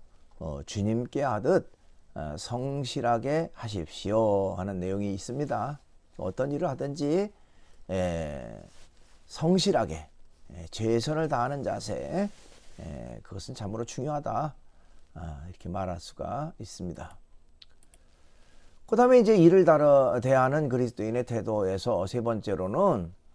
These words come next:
어, 노동으로, 어, 소명을 이루라, 아, 하는 것입니다.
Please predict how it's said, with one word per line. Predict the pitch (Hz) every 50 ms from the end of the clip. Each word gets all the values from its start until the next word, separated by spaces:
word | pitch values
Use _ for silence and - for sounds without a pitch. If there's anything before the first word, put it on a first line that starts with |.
| - - -
어, | - 73 76
노동으로, | 80 85 92 95 117 127 117 175 202 220 220 196 165 113 98 82 80 90 117 180 190 180 - - - - - - - -
어, | - 78 78
소명을 | - - - 143 151 147 156 160 170 180 165 139
이루라, | 131 113 117 117 123 139 147 139 120 98 87 92 - - - - - -
아, | - 64 65 67 65 62 - 50 50
하는 | 50 - 60 85 85
것입니다. | 73 73 - - 62 64 - - - -